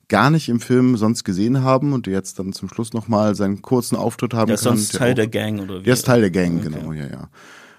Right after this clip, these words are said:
Speaker 1: Ähm, der ist nicht der beste Zauberer, der versemmelt auch immer wieder mal einen Spruch.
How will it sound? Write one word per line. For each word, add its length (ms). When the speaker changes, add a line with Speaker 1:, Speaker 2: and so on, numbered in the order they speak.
Speaker 1:
Ähm, 640
der 80
ist 140
nicht 160
der 80
beste 280
Zauberer, 580
der 600
versemmelt 480
auch 120
immer 240
wieder 180
mal 160
einen 80
Spruch. 440